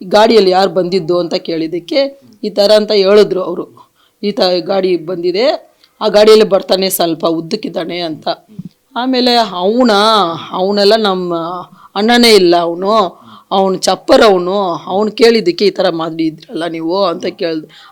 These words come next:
ಆ ಹುಡುಗ ಇದ್ಕೊಂಡು, "ನನಗೆ ಗೊತ್ತಿಲ್ಲ ಯಾಮಿ ನೀನು ಈ ಥರ ಅಂತ, ಆ, ನೋಡು ಫೋನಲ್ಲಿ ಏನೇನು ಇದೆ ಅಂತ ನೋಡು" ಅಂತ.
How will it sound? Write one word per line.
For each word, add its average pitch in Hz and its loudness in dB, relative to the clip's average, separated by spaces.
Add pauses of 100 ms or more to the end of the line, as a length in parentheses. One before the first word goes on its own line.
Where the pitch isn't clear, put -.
ಆ 190 0
ಹುಡುಗ 185 4
ಇದ್ಕೊಂಡು, 180 0
"ನನಗೆ 175 -6
ಗೊತ್ತಿಲ್ಲ 175 0
ಯಾಮಿ 190 0
ನೀನು 180 -6
ಈ 175 -2
ಥರ 180 -4
ಅಂತ, 175 -6 (720)
ಆ, 226 -2
ನೋಡು 208 2
ಫೋನಲ್ಲಿ 196 -2
ಏನೇನು 175 -4
ಇದೆ 160 -2
ಅಂತ 175 -4
ನೋಡು" 175 -8
ಅಂತ. 160 -10